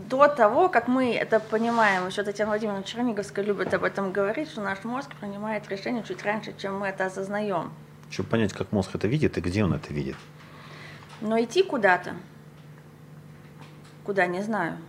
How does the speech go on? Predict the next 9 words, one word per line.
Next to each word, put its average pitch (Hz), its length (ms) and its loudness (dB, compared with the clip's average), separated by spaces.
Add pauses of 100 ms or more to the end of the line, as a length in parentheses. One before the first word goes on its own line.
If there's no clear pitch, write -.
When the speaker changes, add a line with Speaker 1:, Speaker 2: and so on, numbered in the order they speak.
(160)
Speaker 1:
ты, 202 100 -6
ну, 214 640 -6
туда 202 200 4
и 208 40 4
придешь, 202 480 -2 (160)
не 175 120 -6
знаю 165 280 -2
куда, 175 340 -2
да? 240 240 -4